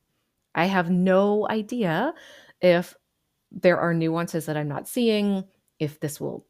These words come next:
people's understanding will change, the common practice will change, and so forth. This is all very new, um, but I did just wanna share, you know, my current thinking on the process and what I'm planning to do. I will share in the show notes the link to the, um,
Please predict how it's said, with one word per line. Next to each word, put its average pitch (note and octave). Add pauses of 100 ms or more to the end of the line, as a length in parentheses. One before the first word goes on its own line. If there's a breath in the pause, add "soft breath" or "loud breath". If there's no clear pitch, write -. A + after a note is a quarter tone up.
(160)
people's E3
understanding F#3+
will F#3
change, D#3+
the D#3
common D3
practice F#3+
will F3+
change, D#3
and D#3+
so D3+
forth. C#3+
This D3
is E3+
all F#3+
very E3+
new, A3 (540 loud breath)
um, E3+
but G3
I G#3+
did C4
just G3+
wanna E3
share, D3+ (1080)
you D#3
know, - (200)
my D#3+
current D#3 (140)
thinking D3
on D3+
the D3
process C3+
and D3
what C3+
I'm C3+
planning C3
to C#3+
do. C#3+ (420 loud breath)
I F3+
will F3+
share E3
in D3+
the D3
show B3
notes A3+
the E3+
link D#3 (640 loud breath)
to D#3+
the, D3
um, C#3+